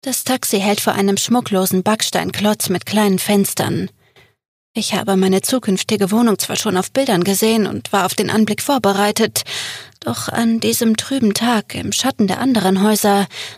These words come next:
wirkt es noch trostloser. „Wir sind da, Ma'am“, sagt der Fahrer. „Ja, danke“,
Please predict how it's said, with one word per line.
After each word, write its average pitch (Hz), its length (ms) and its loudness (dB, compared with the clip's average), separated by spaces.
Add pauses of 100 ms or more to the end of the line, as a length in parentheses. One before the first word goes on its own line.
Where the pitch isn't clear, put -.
wirkt 254 260 -2
es 196 160 -2
noch 214 220 2
trostloser. 175 960 -2 (1120)
„Wir 262 120 2
sind 294 200 2
da, 262 140 4
Ma'am“, 180 360 0 (680)
sagt 220 340 0
der 294 80 2
Fahrer. 196 500 0 (1200)
„Ja, 254 200 2 (260)
danke“, 214 440 2